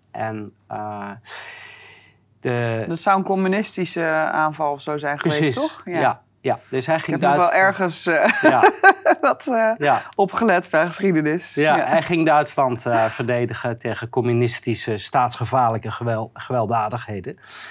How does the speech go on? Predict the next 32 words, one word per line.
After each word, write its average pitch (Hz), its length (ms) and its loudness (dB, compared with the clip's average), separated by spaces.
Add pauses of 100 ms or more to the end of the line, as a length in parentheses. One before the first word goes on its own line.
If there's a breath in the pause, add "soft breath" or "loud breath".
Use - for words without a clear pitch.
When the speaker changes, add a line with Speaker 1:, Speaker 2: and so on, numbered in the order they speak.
(500 loud breath)
Speaker 1:
En 147 200 0
hij 139 160 0
kreeg 120 340 -4
daarvoor, 107 640 -2
eh, 101 440 -4 (120)
de 92 480 -12 (140)
Re-, 110 300 -12
Rijksdagbrandverordening. 127 2750 -2
Dat 123 120 -6
was 120 220 -4
Speaker 2:
Mhm. - 20 -8
Speaker 1:
de - 80 -6
eerste, 131 640 -4
hè. 127 160 -8
De, 120 180 -4
de 110 140 -8
meeste 120 360 -4
mensen 120 300 -6
kennen 113 420 -4 (300 loud breath)
de 107 160 -6
Machtigingenwet, 120 960 -4
maar, 120 200 -2
Speaker 2:
Ja. 113 180 -2
Speaker 1:
eh, 117 60 -6
je, 117 140 -4
er 110 80 -10
was 113 180 -6
ook 120 100 -8
nog 117 180 -8
een 101 120 -8
Rijksdagbrandverordening. 117 1600 -6
Speaker 2:
Dat - 100 -20